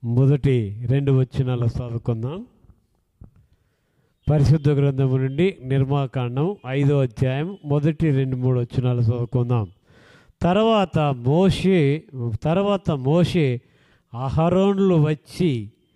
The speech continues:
ఫరోను చూచి, "ఇస్రాయేలు దేవుడిని యెహోవా అరణ్యంలో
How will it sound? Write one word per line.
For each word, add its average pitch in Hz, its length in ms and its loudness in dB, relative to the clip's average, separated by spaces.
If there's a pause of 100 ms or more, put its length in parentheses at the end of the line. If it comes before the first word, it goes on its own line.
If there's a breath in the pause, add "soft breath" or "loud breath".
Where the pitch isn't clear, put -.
(440)
ఫరోను 190 420 2
చూచి, 170 800 0 (580)
"ఇస్రాయేలు 175 680 0
దేవుడిని 196 600 0
యెహోవా 165 680 0 (440 soft breath)
అరణ్యంలో 185 1080 -2